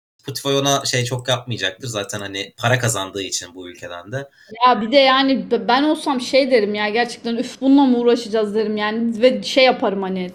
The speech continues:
Speaker 2: bir şekilde durdururum onu yani, o işi. Gerçekten uğraşamam yani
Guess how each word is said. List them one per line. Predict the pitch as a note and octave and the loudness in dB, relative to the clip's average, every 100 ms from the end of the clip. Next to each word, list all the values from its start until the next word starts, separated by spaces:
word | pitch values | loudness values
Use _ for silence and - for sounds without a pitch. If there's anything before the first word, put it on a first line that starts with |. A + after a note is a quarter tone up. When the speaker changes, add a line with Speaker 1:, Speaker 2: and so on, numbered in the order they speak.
| A3 | -6
Speaker 2:
bir | |
şekilde | A3+ B3 B3+ A#3+ | 0 2 4 4
durdururum | A#3 A3 A#3 A#3 G#3+ | 4 2 2 2 0
onu | F3+ F3 | -2 -4
yani, | E3+ E3 E3+ | -4 -4 -4
o | E3+ | -6
işi. | F3 F#3 F3+ - - _ _ _ - | -6 -8 -10 -12 -20 _ _ _ -2
Gerçekten | A3 - D4 B3 B3+ | 0 4 4 4 4
uğraşamam | A#3 A#3 A#3 C#4 B3 F#3 | 6 6 6 4 2 0
yani | F3 F3 | -4 -6